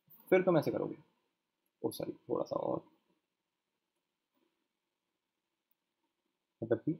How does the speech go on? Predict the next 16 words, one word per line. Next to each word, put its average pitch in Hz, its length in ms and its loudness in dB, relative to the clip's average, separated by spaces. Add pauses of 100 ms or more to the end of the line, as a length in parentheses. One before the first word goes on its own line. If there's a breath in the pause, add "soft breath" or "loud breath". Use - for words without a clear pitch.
ऐसे, 113 280 -2 (360)
फिर - 200 -8 (100)
ये 117 200 8
ऐसे, - 260 -6 (1500)
ठीक 165 100 4
है। 113 80 4 (440)
क्या 214 80 6
तुम्हें 226 220 -4
थोड़ा 156 280 12
बहुत 214 120 12
समझ 196 140 6
में 202 100 8
आया 202 80 8
ये 220 140 8
हुआ 131 200 8
क्या? 107 160 -4